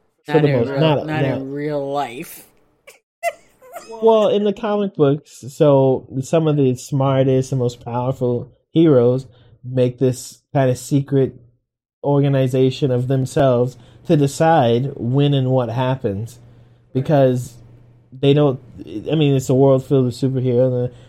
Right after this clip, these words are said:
Speaker 1: they, they know that things go bad real easy. So they got this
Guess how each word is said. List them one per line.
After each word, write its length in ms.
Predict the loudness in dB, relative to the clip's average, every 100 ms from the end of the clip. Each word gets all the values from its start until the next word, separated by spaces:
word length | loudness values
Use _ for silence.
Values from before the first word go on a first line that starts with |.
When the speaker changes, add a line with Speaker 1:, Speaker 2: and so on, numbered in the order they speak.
| -4 2
Speaker 1:
they, 140 | 4
they 380 | 2 2 2 2
know 520 | 2 2 2 2 0 -2
that 200 | -2 -2
things 220 | -4 -4
go 140 | -4
bad 340 | -2 -2 -2 -2
real 220 | -2 -2
easy. 420 | -2 -4 -6 -12 -18 -20
So 180 | -8 0
they 100 | 2
got 180 | 2 0
this 280 | -4 -6